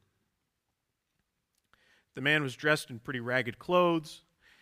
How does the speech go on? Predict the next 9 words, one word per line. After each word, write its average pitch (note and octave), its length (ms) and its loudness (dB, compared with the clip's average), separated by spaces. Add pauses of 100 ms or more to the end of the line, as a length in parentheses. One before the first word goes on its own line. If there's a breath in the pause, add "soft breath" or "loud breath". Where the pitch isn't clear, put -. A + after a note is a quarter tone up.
(440 soft breath)
hadn't C3 240 -2
shaved E3+ 400 4
in D3 80 0
a C#3+ 40 -2
while. D3+ 360 8
He C#3+ 100 2
looked D3 340 -4
pretty C3+ 200 -6
rough. D3+ 480 -4